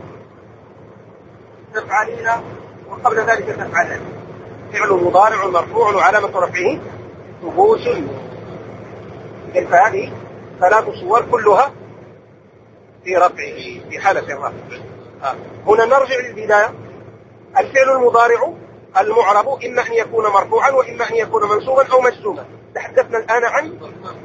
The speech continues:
آه، عن المرفوع وأخرجنا منه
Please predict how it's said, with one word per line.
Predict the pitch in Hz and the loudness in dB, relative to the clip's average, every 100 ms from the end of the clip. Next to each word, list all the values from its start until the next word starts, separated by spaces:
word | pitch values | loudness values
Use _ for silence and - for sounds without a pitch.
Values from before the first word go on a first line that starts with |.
| - - | -10 0
آه، | 202 | 2
عن | 185 214 | 4 2
المرفوع | 220 226 - 262 - - - - - | 2 2 2 0 0 -14 -20 -20 -6
وأخرجنا | 180 208 233 240 214 | -4 0 2 2 2
منه | 226 247 302 | 2 2 2